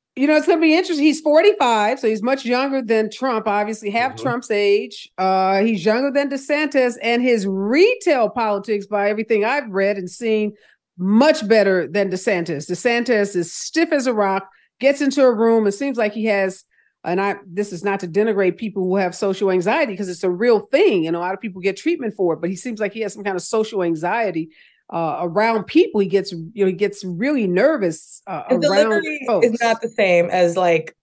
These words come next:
Speaker 3: a Trump or, you know, other political fi-, figures. I feel like he has a hard time sometimes doing interviews, really,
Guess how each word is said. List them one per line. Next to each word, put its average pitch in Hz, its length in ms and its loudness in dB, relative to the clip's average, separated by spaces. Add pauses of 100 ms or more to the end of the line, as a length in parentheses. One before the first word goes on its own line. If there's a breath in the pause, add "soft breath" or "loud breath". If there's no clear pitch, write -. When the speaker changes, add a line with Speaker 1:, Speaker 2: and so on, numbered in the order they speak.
(100)
Speaker 3:
a 180 80 0
Trump 180 560 -2
or, 165 640 4
you 170 120 -4
know, 156 220 -2
other 160 520 0
political 165 340 0
fi-, - 220 -10 (120)
figures. - 420 -4
I 202 80 -2
feel 269 100 4
like 262 80 8
he 277 60 0
has 277 100 4
a 302 60 -2
hard 190 180 0
time 180 220 -4
sometimes 165 420 -4
doing 165 200 2
interviews, 156 600 -2
really, 160 440 -4